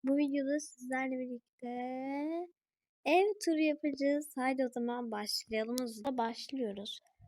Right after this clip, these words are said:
Burada gördüğünüz gibi şu an akşam bu arada. Böyle bir koltuklar var. Bu koltuklara gerçekten ben çok para verdim.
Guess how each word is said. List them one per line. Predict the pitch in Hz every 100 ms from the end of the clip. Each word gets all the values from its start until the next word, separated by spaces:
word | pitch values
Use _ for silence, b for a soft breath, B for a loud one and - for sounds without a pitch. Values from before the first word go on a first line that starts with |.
| -
Burada | 339 311
gördüğünüz | 294 294 302 294 302 311 311
gibi | 240 233 285 - _ _ _ - - -
şu |
an | 254 269
akşam | 220 220 - 240 247
bu | 208
arada. | 190 - 214 226 _ b b b b 320
Böyle | 349 311 302
bir |
koltuklar | - 269 240 240 - 277 277
var. | 220 240
Bu |
koltuklara | 240 277 269 - 285 302
gerçekten | 277 277 294 302 311
ben | 294
çok | 294 - - -
para | 269 277 311
verdim. | 247 220 220 247